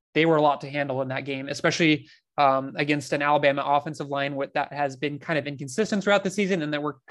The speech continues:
kind of a little bit weak going into that game as well. So, um, yeah, it was a tough ask for Bryce Young. Um, and then he also just didn't play his best game, um, ever. But, um,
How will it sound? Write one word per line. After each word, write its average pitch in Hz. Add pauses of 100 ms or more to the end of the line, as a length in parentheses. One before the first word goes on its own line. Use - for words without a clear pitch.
(160)
kind 185
of 139
a 147
little 151
bit 143
weak 147 (100)
going 143
into 143
that 143
game 143
as 139
well. 139
So, 135 (540)
um, 139
yeah, 160
it 170
was 202
a 214
tough 202
ask 202
for 175
Bryce 175
Young. 165 (480)
Um, 143
and 151
then 147
he 165
also 165
just 147
didn't 151
play 151
his 143
best 143
game, 143 (360)
um, 143
ever. 143 (680)
But, 143 (680)
um, 135